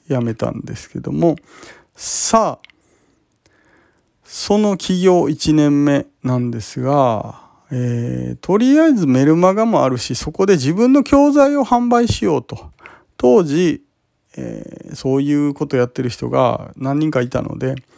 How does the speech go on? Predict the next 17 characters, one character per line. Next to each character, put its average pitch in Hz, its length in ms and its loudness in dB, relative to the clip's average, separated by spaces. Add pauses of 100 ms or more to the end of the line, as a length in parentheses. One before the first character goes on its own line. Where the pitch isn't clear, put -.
(200)
「あ、 185 160 0 (1160)
ネ 151 220 2
ッ 233 80 -2 (260)
ト 302 120 4
で 330 160 6
物 247 380 4
売 143 60 0
る 139 60 -2
っ 139 40 -2
て 135 160 -10
簡 160 320 0
単 320 320 2
な 269 140 2
ん 123 100 -2
だ。 - 240 -6
多 147 160 2
分 120 460 -6